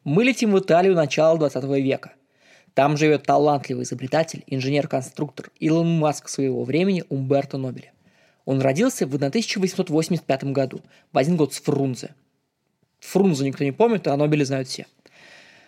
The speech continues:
Умберто инженер и в двадцать один год поступает работать в современную перспективную сферу железной дороги. Он поступает учиться в военное училище на воздухоплавание.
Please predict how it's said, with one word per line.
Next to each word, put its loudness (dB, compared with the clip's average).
Умберто 4
инженер 4
и 4
в -2
двадцать 0
один 0
год 2
поступает -2
работать -4
в -12
современную 0
перспективную -6
сферу -6
железной -2
дороги. -6
Он 0
поступает -4
учиться -4
в 0
военное -2
училище -6
на 0
воздухоплавание. -4